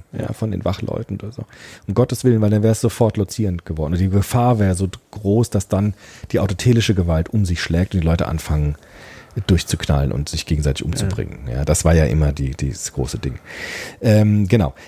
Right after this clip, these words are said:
Speaker 1: Deshalb in modernen, liberalen Demokratien wie unseren hat die, der Staat das Gewaltmonopol, aber nur in lozierender Form.
Speaker 2: Ja.
Speaker 1: Er darf nicht autotelisch werden und er darf nicht raptiv werden.
Speaker 2: Ja.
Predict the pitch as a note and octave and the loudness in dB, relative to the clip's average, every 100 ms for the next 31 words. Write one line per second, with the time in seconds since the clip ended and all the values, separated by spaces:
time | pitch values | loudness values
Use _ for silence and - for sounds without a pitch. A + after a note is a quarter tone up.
0 | - B2 C#3 D#3 G3+ C#3+ A#2+ G#2+ G#2 G2+ | 2 2 4 4 4 4 4 6 4 4
1 | B2+ D3+ B2 G#2+ F2+ A2 C#3 B2 G#2 - | 4 4 4 2 2 2 2 2 0 -2
2 | - - A#2 C#3+ E3 C3 - C3 D#3 E3+ | -4 -6 -2 0 2 0 0 0 0 0
3 | D#3+ D#3+ A2 - - _ D3+ A#2 G#2+ G#2 | 0 0 0 -2 -8 _ -16 -4 0 2
4 | G2+ - G2 - - A#2 C3 - C#3 - | 0 0 0 0 0 0 0 -2 -2 0
5 | F#2 G2 B2+ D3 D3 D#3 - D3+ E3+ F3+ | 2 2 2 2 0 0 -2 -4 -2 -2
6 | A2+ A2 A2 B2+ E3 F#3 F3+ D3 B2+ - | 0 2 4 4 6 4 4 2 0 0
7 | C3 B2 A2+ G#2+ F#2+ G#2 G2 - _ _ | 0 2 0 -2 -2 -4 -6 -20 _ _
8 | _ _ _ _ _ _ _ - G#2 G2 | _ _ _ _ _ _ _ -10 -8 -6
9 | A#2 - G#2+ C3 - A2 A#2+ - - A2+ | -4 2 2 2 2 2 0 -2 0 2
10 | A2+ G2+ C3 F2 D2+ - B1+ A1 - F2 | 2 2 0 0 -2 -6 -8 -8 -4 0
11 | E2+ F#2 B2 - A2 - - G2 - F#2 | 2 2 0 2 0 0 -4 -4 -4 -8
12 | - - B1 - - _ - A2 G2+ | -8 -10 -12 -12 -20 _ -12 -10 -8